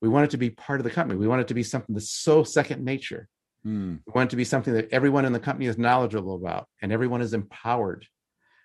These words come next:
Speaker 1: to think about.
Speaker 2: Really
Speaker 1: Like
Speaker 2: feels like an owner and can explain to a visitor, "Hey, here's why I told you to get down off that chair, because we know and believe it, you know, in,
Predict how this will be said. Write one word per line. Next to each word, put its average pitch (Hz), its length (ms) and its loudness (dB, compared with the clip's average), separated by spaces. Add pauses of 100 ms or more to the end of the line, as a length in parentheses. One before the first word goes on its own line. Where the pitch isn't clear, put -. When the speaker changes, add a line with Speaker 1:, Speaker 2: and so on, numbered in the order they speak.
(120)
Speaker 1:
to 98 100 -8
think 123 220 -4
about. 92 380 -6 (100)
Speaker 2:
Really 139 240 8
Speaker 1:
Like 101 100 -2
Speaker 2:
feels 139 200 4
like 123 160 6
an 120 100 4
owner 131 380 6
and 101 200 0
can 139 160 2
explain 139 500 2
to 131 160 0
a - 20 0
visitor, 117 480 2
"Hey, 123 240 2
here's 120 260 0
why 123 160 4
I 113 60 0
told 131 260 -2
you 120 80 -2
to 107 100 -2
get 117 220 -2
down 117 220 0
off 113 180 0
that 98 220 -2
chair, 131 400 0 (320)
because 117 360 -6
we 135 300 2
know 147 320 4
and 120 100 2
believe 127 520 2
it, 117 100 -2
you 135 140 -4
know, 110 180 2
in, 113 160 0